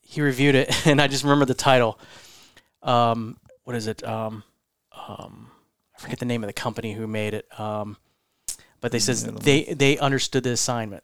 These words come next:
Speaker 1: <laughs>
Speaker 2: Okay,
Speaker 1: was the
Speaker 2: nice.
Speaker 1: review, and they, and from what I found, they really made, they improved everything in the game. But I just like the title. They,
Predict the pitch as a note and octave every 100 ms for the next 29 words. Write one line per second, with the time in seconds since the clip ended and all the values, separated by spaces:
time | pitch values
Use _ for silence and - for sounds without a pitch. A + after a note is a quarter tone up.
0 | - D3 - - - _ - C3+ C3+ C#3+
1 | D3+ C3+ B2+ C3 B2 B2+ A2+ G#2+ - -
2 | - - C#3 C#3+ B2+ D3 C#3 D#3 C#3+ C#3
3 | C3+ D3 C#3+ B2+ A#2+ C3 C3+ C3 B2 B2+
4 | B2 - B2+ - C3 C3+ C3+ B2+ A#2+ B2
5 | B2 B2 B2 C#3 F3 F#3 - - C#3 B2
6 | A#2 A#2